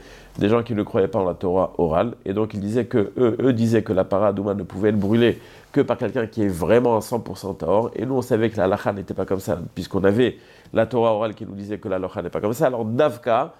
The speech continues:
on allait prendre quelqu'un qui était Tvoulium, même si son niveau d'impureté est un peu moins fort, pour pouvoir être Mahamid, pour pouvoir installer, instaurer la halacha comme il se doit. Eux disaient, Shayomrin Bimura Ve'Hashem Shaitan Eset. Eux disaient donc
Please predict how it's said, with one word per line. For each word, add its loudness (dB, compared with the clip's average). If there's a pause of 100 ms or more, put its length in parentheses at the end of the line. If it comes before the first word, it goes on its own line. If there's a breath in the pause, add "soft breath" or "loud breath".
(260 soft breath)
on -4
allait 2
prendre -8
quelqu'un -4
qui -6
était -2
Tvoulium, 0
même -2
si -14
son -6
niveau 2
d'impureté -2
est -2
un 2
peu -2
moins 0
fort, 0
pour -6
pouvoir 0
être -8
Mahamid, -4
pour -10
pouvoir 0 (360 loud breath)
installer, 2
instaurer 2
la 4
halacha 0
comme -2
il -4
se -14
doit. -2 (1000)
Eux 6
disaient, 0 (320 loud breath)
Shayomrin 4
Bimura 2
Ve'Hashem -2
Shaitan -2
Eset. -4 (240)
Eux 4
disaient 0
donc 0